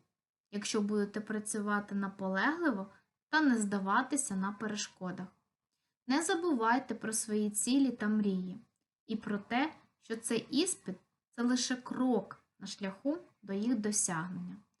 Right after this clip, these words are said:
Тож я бажаю вам мужності та впевненості в своїх знаннях, енергії та мотивації досягти успіху в цьому іспиті.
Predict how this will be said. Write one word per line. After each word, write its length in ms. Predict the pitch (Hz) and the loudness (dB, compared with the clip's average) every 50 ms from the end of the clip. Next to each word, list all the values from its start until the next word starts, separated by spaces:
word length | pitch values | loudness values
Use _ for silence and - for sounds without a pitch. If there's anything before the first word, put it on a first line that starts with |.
| _ _ _ _ _ _ _ | _ _ _ _ _ _ _
Тож 180 | 247 240 - 285 | -4 0 2 4
я 80 | 285 | 4
бажаю 400 | 262 262 269 269 294 349 370 359 | 4 4 2 4 6 6 6 6
вам 220 | 302 294 277 269 262 | 6 6 6 6 6
мужності 600 | 294 370 440 440 - 320 277 - - - - 220 | 4 2 0 2 2 2 2 2 2 -2 -6 -6
та 160 | - - 226 | -4 -4 -6
впевненості 800 | 233 - - - 262 294 330 330 285 247 220 208 208 208 - 214 | -6 -6 -2 0 0 2 4 4 4 4 4 2 0 -2 -4 -4
в 60 | 214 | -4
своїх 380 | 208 - - 220 220 240 254 247 | -4 -4 -4 -2 0 2 2 2
знаннях, 580 | 240 226 214 214 202 196 185 180 185 208 247 240 - _ _ _ _ _ _ _ _ _ _ - | 2 2 2 2 2 2 2 0 0 0 -2 -4 -8 _ _ _ _ _ _ _ _ _ _ 2
енергії 720 | 247 269 269 254 233 208 202 202 202 202 214 220 233 240 233 - - _ _ | 4 6 8 8 8 6 4 2 0 -2 -4 -4 -4 -4 -6 -8 -12 _ _
та 120 | - 226 | 0 2
мотивації 1000 | 233 233 233 233 - - - 208 196 190 185 180 185 185 - - - 285 302 330 - - _ _ _ _ | 4 4 4 4 2 0 -2 -2 0 0 0 0 -2 -2 -2 0 0 2 0 0 -4 -12 _ _ _ _
досягти 680 | 214 220 240 233 - 269 269 - - - 285 269 - - | -4 -2 0 0 0 -2 -4 -6 -2 -2 0 0 0 0
успіху 560 | 240 285 370 - - - - 349 349 - 339 | 0 2 2 2 2 0 -2 -4 -2 -4 -6
в 60 | 320 | -6
цьому 400 | - - - 202 208 214 220 226 - | -6 -4 -2 0 0 0 -2 -4 -6
іспиті. 560 | - 196 185 185 - - - 175 - _ _ | -6 -6 -6 -6 -6 -8 -14 -20 -20 _ _